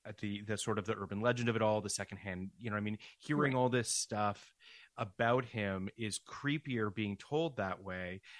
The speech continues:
Speaker 1: I mean, it is interesting. So, so Tony Todd appears in the, I don't know how many of the Final Destination movies, but he's in the first one anyway, where he plays this sort of,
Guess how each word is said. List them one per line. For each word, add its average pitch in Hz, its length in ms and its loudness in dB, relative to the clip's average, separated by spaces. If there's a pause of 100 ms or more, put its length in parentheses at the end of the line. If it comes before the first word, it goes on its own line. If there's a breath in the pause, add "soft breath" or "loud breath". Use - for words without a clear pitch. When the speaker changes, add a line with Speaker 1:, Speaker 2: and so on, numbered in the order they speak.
(120 loud breath)
Speaker 1:
I 151 60 -2
mean, 175 160 2
it 190 80 0
is 269 160 0
interesting. 143 320 -2
So, - 220 0
so 175 100 -4
Tony 262 300 -4
Todd 139 400 4
appears 110 480 -2
in 101 140 0
the, 92 280 -2 (800)
I 113 80 -6
don't 160 120 2
know 151 100 2
how 127 120 2
many 101 300 0
of 87 100 -8
the 92 80 -10
Final 90 360 -6
Destination 90 600 -6
movies, 98 260 -12
but 98 120 -4
he's 104 120 0
in 123 120 4
the 110 80 2
first - 340 -10
one 110 100 -16
anyway, 95 280 -14
where 101 140 -8
he 104 100 -8
plays 104 300 -4
this - 180 -8
sort 98 180 -6 (200)
of, 92 140 -8